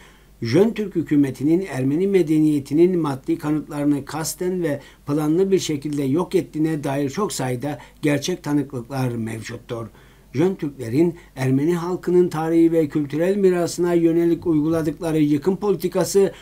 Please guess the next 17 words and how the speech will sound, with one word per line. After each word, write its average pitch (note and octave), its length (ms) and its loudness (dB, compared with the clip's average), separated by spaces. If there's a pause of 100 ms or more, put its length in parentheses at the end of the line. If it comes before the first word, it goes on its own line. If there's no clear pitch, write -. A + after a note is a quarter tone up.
(140)
Cumhuriyet E3+ 500 8
Türkiye'sinde D#3 640 -2
de C3+ 280 -2 (220)
devam A2+ 420 -4
etmiştir. A#2+ 560 -6 (380)
Bin D3 140 4
dokuz C#3 260 0
yüz B2 140 -2
yirmilerden C3 640 2
itibaren A#2+ 720 -4 (220)
Batı B2+ 260 -4
Ermenistan'ın E3 760 0
yer F#3 320 2
adlarını D3 500 -6
değiştirme C#3 500 -2
süreci E3 420 -2
de E3+ 260 0